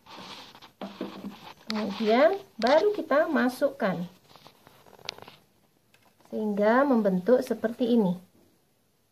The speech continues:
Kita ambil mutiara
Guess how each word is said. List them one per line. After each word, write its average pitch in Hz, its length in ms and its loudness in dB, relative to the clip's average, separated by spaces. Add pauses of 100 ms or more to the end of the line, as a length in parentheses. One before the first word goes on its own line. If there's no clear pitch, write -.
(1000)
Kita 427 400 4
ambil 277 400 10
mutiara 220 880 6